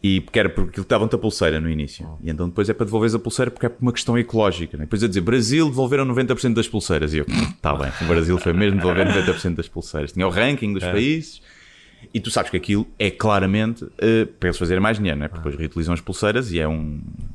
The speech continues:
Speaker 1: um gasto que tem a menos. E acho que alguém que anda de jatos privados, que faz um concerto para duzentas mil pessoas, que vai, se contares todos os carros, todos os transportes, todo o plástico que consumiu nas bebidas, o lixo à volta que estava, toda a poluição que aquilo gera,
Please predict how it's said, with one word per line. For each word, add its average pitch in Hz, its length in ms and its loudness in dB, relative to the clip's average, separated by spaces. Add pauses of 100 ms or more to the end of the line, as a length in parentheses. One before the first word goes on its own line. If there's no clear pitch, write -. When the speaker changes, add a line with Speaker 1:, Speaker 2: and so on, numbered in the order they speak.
(100)
Speaker 1:
um 85 140 -2
gasto 92 500 -4
que - 60 -20
tem 90 180 2
a 80 40 0
menos. 71 340 -8 (580)
E 135 140 4
acho 156 160 0
que 156 100 0
alguém 92 500 2 (160)
que 95 360 2 (180)
anda 110 180 2
de 101 60 -4
jatos - 180 -2
privados, 82 480 -2 (640)
que - 120 -14
faz 113 180 2
um 113 80 0
concerto 110 260 0
para 120 120 2
duzentas 117 280 0
mil 120 140 0
pessoas, 131 260 0
que - 120 -6
vai, 110 340 2 (160)
se - 140 -18
contares 110 300 -2
todos 147 280 0
os 147 100 -2
carros, - 520 -4
todos 117 240 -2
os 120 100 -6
transportes, 101 720 0 (240)
todo 123 200 2
o - 20 0
plástico 131 460 -2
que - 40 -20
consumiu 123 400 -2
nas 127 180 0
bebidas, 113 440 0
o 110 100 0
lixo 123 240 0
à 113 60 2
volta 120 300 0
que 120 100 -8
estava, 80 480 -2 (440)
toda 151 200 4
a - 20 0
poluição 127 400 0
que 120 80 2
aquilo 113 260 2
gera, 87 440 2